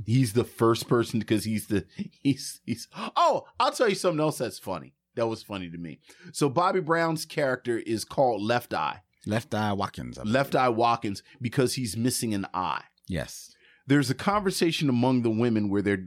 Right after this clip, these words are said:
Speaker 1: saying, "We have to figure out who he is." <laughs> And they're trying to figure out why his name is Left Eye.
Speaker 2: Mm-hmm.
Speaker 1: Maybe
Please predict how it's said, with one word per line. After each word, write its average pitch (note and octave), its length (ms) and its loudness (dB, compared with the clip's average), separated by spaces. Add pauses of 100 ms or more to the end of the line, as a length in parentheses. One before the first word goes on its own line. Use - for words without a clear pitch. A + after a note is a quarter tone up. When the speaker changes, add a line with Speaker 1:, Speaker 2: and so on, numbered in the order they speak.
(120)
Speaker 1:
saying, A2+ 400 0
"We A#2 120 -2
have G#2+ 180 0
to G2+ 60 -6
figure A2+ 340 0
out G#2+ 140 2 (180)
who C3 200 4
he A#2 180 2
is." A#2+ 360 2 (160)
<laughs> - 640 -8 (240)
And D3+ 80 2
they're D3+ 140 4 (260)
trying E3 300 0
to C#3+ 60 0
figure C3 320 0
out B2+ 320 -2
why C3+ 240 2
his B2+ 220 -2
name A#2+ 280 0
is F#2 100 -4
Left A#2 380 0
Eye. C3 300 2 (100)
Speaker 2:
Mm-hmm. A2+ 420 4
Speaker 1:
Maybe C3 300 4